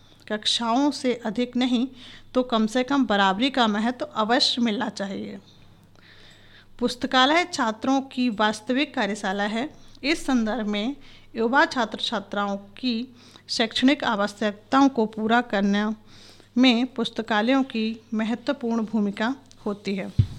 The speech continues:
महाविद्यालय पुस्तकालय में का पुस्तक संग्रह किस प्रकार का होना चाहिए, इस पर थोड़ी सी चर्चा कर लेते हैं। छात्रों तथा अध्यापकों दोनों की विविध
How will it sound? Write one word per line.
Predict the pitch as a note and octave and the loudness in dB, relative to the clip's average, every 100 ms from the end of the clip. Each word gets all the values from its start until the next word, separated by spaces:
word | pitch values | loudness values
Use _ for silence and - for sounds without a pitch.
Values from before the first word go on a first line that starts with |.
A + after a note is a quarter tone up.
| - - - - - - - - - - - - - - | -16 -18 -20 -20 -20 -20 -20 -20 -20 -20 -20 -18 -6 4
महाविद्यालय | A#3 A#3 D4 E4 D#4+ B3+ C4+ C#4+ | 6 6 4 4 6 6 8 6
पुस्तकालय | C#4 B3+ - C4 B3+ B3 C4+ C#4+ - - - - - | 4 0 0 0 4 6 6 4 2 -8 -20 -16 0
में | A3+ A#3+ | 4 4
का | A#3+ C4 C4 | 2 2 4
पुस्तक | C4+ - A#3 - C#4+ C#4 | 2 2 0 2 0 2
संग्रह | C4+ B3 C4 C4+ | 4 6 6 2
किस | C4+ B3+ | 2 -2
प्रकार | - G#3 G#3 A3 | -2 -2 0 0
का | C4 | 2
होना | B3 A#3 | 2 0
चाहिए, | A3+ A3+ B3+ C4 | -2 -2 0 0
इस | B3+ | -2
पर | - | -8
थोड़ी | A3+ G#3+ | -6 -4
सी | B3+ | -2
चर्चा | A#3 G#3 A#3 | -2 -4 -4
कर | B3 | -2
लेते | A3 G3 G3 | -4 -2 -2
हैं। | A#3+ D#4+ - - - - - - - - | 0 -2 -6 -18 -18 -20 -20 -20 -20 -10
छात्रों | - A#3+ A#3 E4+ F4+ | 0 0 0 0 2
तथा | C#4+ D4 | 2 2
अध्यापकों | C4+ G#3 B3 A3+ C4+ C4 G#3+ - - - - A3+ | 2 2 -2 -2 0 0 0 -8 -20 -20 -8 -4
दोनों | G3+ B3 C4+ E4 F4+ | 2 4 6 4 4
की | - C4 C4+ | 0 0 2
विविध | G3+ A3 G#3 D4 G3 | 0 -2 4 4 4